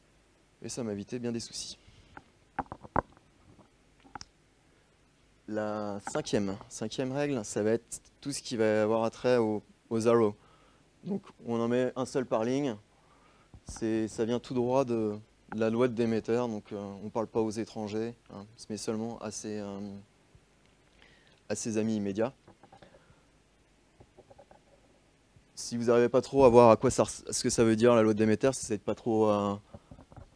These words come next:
si vous voyez pas trop, c'est quand on fait objet A, point get objet B, point get objet C.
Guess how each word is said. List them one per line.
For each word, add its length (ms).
si 120
vous 60
voyez 120
pas 140
trop, 280
c'est 280
quand 200
on 60
fait 260
objet 320
A, 280
point 240
get 180
objet 280
B, 220
point 260
get 200
objet 240
C. 220